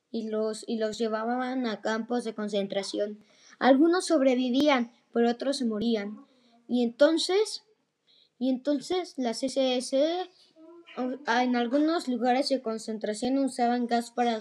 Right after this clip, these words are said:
matarlos o los mataban a sus espaldas. O algunos se mo-, se morían en el tren. Gracias, este fue el primer episodio.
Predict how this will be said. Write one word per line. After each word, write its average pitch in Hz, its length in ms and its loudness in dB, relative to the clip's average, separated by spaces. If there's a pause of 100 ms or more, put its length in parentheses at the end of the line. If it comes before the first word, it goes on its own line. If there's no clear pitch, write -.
matarlos 220 800 -2 (360)
o 240 80 0
los 226 300 2
mataban 240 520 0
a 247 80 0
sus 247 220 -6
espaldas. 220 840 -4 (680)
O 320 320 6
algunos 269 460 -2
se 277 80 -4
mo-, 240 220 -4 (140)
se 226 180 -8
morían 247 420 0
en 226 120 -2
el 214 160 -6
tren. 208 300 -8 (520)
Gracias, 220 460 0
este 269 240 6
fue 254 200 4
el 254 80 0
primer 226 380 2
episodio. 233 560 -2